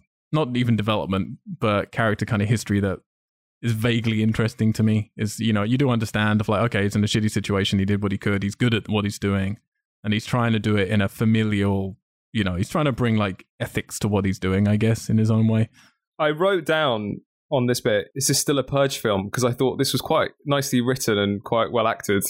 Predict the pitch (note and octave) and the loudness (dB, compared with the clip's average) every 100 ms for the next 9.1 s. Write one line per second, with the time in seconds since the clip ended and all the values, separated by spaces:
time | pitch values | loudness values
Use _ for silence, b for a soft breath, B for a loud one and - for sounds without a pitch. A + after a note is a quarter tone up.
0 | - A2+ G#2+ B2 - - C3+ C3+ _ _ | -2 -2 0 -2 -4 -4 -4 -4 _ _
1 | _ _ _ _ _ C3 - - - C#3 | _ _ _ _ _ -4 -4 -4 -2 0
2 | B2+ A#2+ A#2 A#2 A2+ E3 A#2+ - - D3+ | 0 0 0 0 0 0 0 -2 -4 -2
3 | - - B3+ - C#4+ - D4+ - C#4 B | -2 -2 -4 -2 -4 -2 -4 -2 -2 B
4 | B B B - C#3+ D#3+ E3+ F3 G3+ G#3 | B B B -2 0 0 0 0 0 0
5 | C3 - G#3 C4 - E3+ C#3 C#3+ B2+ A#2 | 2 0 -2 -2 -2 -2 0 0 2 0
6 | G#2+ G#2+ B B B _ - A#2 A2 G2+ | -4 -8 B B B _ -4 0 0 0
7 | G2+ _ _ - - - C3 C3 G#2+ G2+ | -4 _ _ -8 -6 0 2 2 2 0
8 | - - E3+ D3+ C#3+ C#3+ C3 B2 C3 A#2+ | 0 0 0 0 0 0 0 0 0 0